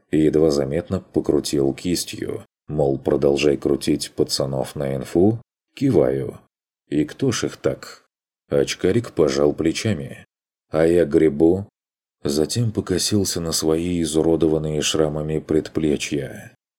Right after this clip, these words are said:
Пацаны говорили, что последний бусик был вскрыт во весь борт.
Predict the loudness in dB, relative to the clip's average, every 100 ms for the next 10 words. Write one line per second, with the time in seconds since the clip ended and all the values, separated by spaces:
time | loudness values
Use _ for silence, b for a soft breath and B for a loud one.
0 | _ -2 -2 0 -2 -2 -2 2 4 4
1 | 2 2 0 -4 -14 -12 -2 0 2 0
2 | 2 0 0 -2 -4 -2 -2 0 -4 -6
3 | 2 4 4 0 0 2 0 -4 -20 _
4 | -2 2 4 2 -2 -6 -2 0 0 0
5 | -16